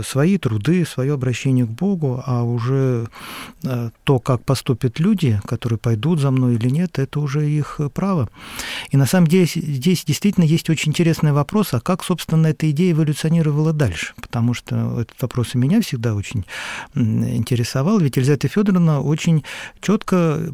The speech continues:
пыталась пройти вот по такому, как ей казалось, царскому пути. Это и не община сестер милосердия, и не монастырь.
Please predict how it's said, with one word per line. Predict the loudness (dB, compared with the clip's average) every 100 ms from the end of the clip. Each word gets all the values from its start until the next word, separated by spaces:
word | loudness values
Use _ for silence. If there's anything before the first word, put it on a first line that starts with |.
| -6
пыталась | -6 0 2 2 -2 _
пройти | 0 0 0 2
вот | 2 -2
по | -4
такому, | -4 2 2 4
как | 0 -2
ей | 0
казалось, | 0 2
царскому | -2 -2 0 0
пути. | 2 -4 -2 -8 -8
Это | -12 -2
и | 2
не | 2
община | 2 4 4
сестер | 4 2 2
милосердия, | 4 2 0 -2 -2
и | 0 2
не | 4
монастырь. | 4 4 2 0 0 0